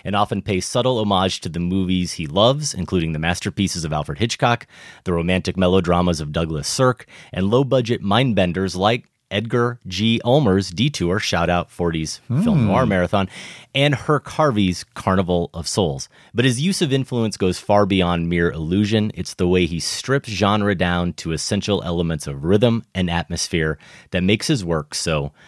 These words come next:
Speaker 1: distinctive." And I think Weston's insights there specifically about how Petzold uses genre and rhythm and atmosphere is certainly on display in Undine, which is, in terms of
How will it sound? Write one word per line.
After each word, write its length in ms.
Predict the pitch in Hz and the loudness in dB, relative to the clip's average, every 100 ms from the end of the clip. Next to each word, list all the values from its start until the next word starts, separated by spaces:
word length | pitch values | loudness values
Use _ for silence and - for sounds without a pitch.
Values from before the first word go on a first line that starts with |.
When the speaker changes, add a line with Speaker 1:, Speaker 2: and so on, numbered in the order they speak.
| - _ - | -20 _ -2
Speaker 1:
distinctive." 580 | - 95 85 - 67 _ - | 0 0 -2 -8 -16 _ -6
And 160 | 98 | 0
I 80 | 90 | 2
think 320 | - 120 110 - | 2 0 -2 -2
Weston's 640 | 98 98 - 95 90 - - - _ - | 2 2 2 -2 -2 -4 -14 -20 _ 0
insights 480 | 135 - 92 87 | 2 4 2 2
there 220 | - 87 85 | 0 0 0
specifically 760 | - 101 143 110 - 87 82 | -2 0 0 0 -2 0 0
about 400 | - 95 92 87 - - - | -2 2 2 2 -4 -20 -8
how 180 | - 90 | 0 0
Petzold 480 | - 92 95 85 76 | 2 -2 0 -2 0
uses 340 | 90 78 87 | -2 0 -2
genre 560 | 80 90 85 82 87 90 98 | 0 0 0 0 0 -2 -2
and 140 | 120 | 2
rhythm 340 | 95 87 87 101 | 4 2 -2 -4
and 120 | 98 | 0
atmosphere 640 | 92 85 90 - 95 87 78 - _ _ - | 0 0 -2 0 0 0 -2 -10 _ _ -2
is 260 | 127 107 - | 0 2 0
certainly 500 | 110 82 92 87 - | -4 -2 -2 -2 -2
on 200 | 101 85 | -2 0
display 580 | 78 - 92 82 76 73 - - _ | 0 -4 0 2 2 -2 -12 -20 _
in 340 | 110 104 90 87 _ - | 0 2 2 0 _ -6
Undine, 560 | 110 101 147 117 85 85 | 0 4 4 4 0 0
which 280 | 104 98 110 | -2 0 2
is, 420 | 104 101 95 - _ _ _ | 2 2 -2 -6 _ _ _
in 80 | 95 | -4
terms 280 | 123 117 104 | 0 2 2
of 240 | 92 76 | 0 -2